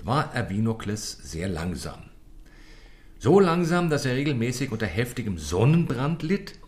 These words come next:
weil er zu mittags vom Strand bis in den Schatten der bis zu zehntausend Jahre alt werdenden Bäume, ja, so alt können sie werden,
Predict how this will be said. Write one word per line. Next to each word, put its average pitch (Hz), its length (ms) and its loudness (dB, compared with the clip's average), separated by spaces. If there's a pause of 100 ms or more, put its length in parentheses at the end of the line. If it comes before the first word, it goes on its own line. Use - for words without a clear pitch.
(500)
weil 117 220 0
er 151 160 4
zu 107 200 -2
mittags 147 460 -2
vom 101 200 -4
Strand 110 600 -4
bis - 180 -6
in 87 80 -12
den 92 160 -2
Schatten - 500 -4
der 95 140 0
bis 113 320 -4
zu 127 120 -4
zehntausend 131 920 -2
Jahre 107 400 -2
alt 92 300 -6
werdenden 82 420 -6
Bäume, 113 460 0 (140)
ja, 110 500 0 (420)
so 110 280 0
alt - 280 -2
können 101 260 0
sie 73 160 -8
werden, 110 380 -4